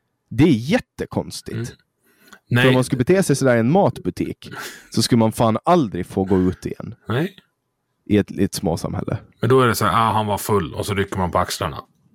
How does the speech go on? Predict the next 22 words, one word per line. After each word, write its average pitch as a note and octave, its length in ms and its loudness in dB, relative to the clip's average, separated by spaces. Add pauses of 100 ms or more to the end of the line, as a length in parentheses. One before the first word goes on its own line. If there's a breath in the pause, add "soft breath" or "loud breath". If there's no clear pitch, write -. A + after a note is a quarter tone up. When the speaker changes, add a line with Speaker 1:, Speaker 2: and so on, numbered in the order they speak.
(720)
Speaker 1:
Mm. F#2 100 -2
Speaker 2:
För F#2+ 180 0
det G#2+ 80 2
är G#2 160 2
så - 140 -8
man E2+ 160 -2
är - 240 -6
när F#2+ 100 -10
man D#2+ 120 -6
är D#2+ 60 -6
full. - 300 -10 (1500 soft breath)
Speaker 1:
Ja, - 80 -6
det G2 80 4
är G2 40 4
jävligt G#2 420 0
konstigt. - 480 -10 (2000 loud breath)
Speaker 2:
Det G#2+ 60 0
är G#2+ 60 0
våra G#2+ 180 4
vikingagener A2+ 960 0
som, F#2+ 340 -10
som F2+ 400 -4